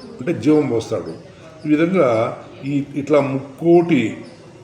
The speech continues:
అనంత కోటి జీవరాశులకు జీవన విధానం నేర్పించి,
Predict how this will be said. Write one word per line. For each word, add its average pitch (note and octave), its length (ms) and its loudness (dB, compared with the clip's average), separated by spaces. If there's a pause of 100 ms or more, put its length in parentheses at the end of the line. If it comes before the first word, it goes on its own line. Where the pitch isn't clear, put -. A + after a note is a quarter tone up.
(280)
అనంత F3+ 560 0
కోటి E3 380 2
జీవరాశులకు A#2 880 -4 (420)
జీవన C#3+ 240 -2
విధానం B2+ 340 0
నేర్పించి, A2 720 -8